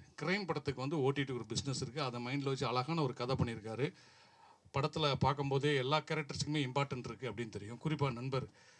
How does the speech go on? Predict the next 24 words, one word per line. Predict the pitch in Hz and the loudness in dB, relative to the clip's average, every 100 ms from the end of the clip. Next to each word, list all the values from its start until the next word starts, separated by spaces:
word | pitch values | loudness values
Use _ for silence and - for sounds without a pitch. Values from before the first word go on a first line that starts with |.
| _ - | _ 0
பண்ணியிருக்கிற | 139 139 127 | 2 2 2
அந்த | 131 120 | 0 2
செக்யூரிட்டி | 117 147 143 170 147 | 4 4 6 2 2
கேரக்டர் | 139 131 131 | 0 0 0
வந்து | 123 131 196 - - 131 | 0 0 0 -4 -12 2
எனக்கு | 139 190 185 | 8 8 8
தெரியும். | 160 147 139 147 - - - - - | 6 6 6 2 -8 -20 -20 -14 -2
ஏன்னா, | 143 | 2
எனக்கு | 147 135 139 | 2 4 2
கார்த்திக் | 160 147 | 2 2
கதை | 139 | 2
சொல்லியிருக்காரு. | 156 139 123 117 113 180 - - - | 4 2 2 0 0 -2 -4 -16 -16
அந்த | - 120 147 | -4 0 2
கேரக்டர் | 165 185 175 | 4 4 6
வந்து | 160 170 247 - - - - - | 6 6 4 -2 -20 -20 -20 -12
அந்த | - 143 151 | -2 2 4
படத்துல | 143 170 185 | 4 6 8
ரொம்ப | 170 | 8
டிஃப்ரெண்டான | 147 143 175 175 | 8 6 6 6
ஒரு | 160 | 4
கேரக்டர், | 135 127 127 139 | 4 0 0 2
அதுவும் | 151 120 143 | 4 6 8
அவர் | 135 117 | 8 8
பண்ணியிருக்காரு. | 113 120 117 110 107 | 4 0 0 -2 0